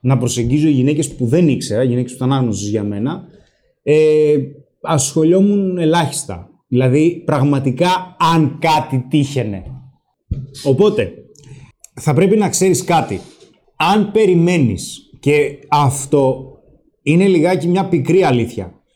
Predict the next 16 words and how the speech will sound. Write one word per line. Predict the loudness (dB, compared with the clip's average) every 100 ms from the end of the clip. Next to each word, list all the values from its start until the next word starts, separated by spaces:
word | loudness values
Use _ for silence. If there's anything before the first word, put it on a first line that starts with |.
| _ _ _ _ -4
αν | -2 0
περιμένεις, | 2 2 4 2 2 0 -4 -12 -20 _ _ -4
ε, | -2 0 -2 -8 _ _ _
α-, | 0 2 2 0
αυτή | -2 -2 0
η | 2 2
μία | 2 2
γυναίκα | 2 0 0 -2 -4 -6
που | -6
σου | -2 0
αρέσει | 0 0 -2 -6 -12 -6
από | -2 -2
τον | 0 0
κοινωνικό | 0 -2 -2 -2
σου | -4 -6
κύκλο | -6 -6 -6 -8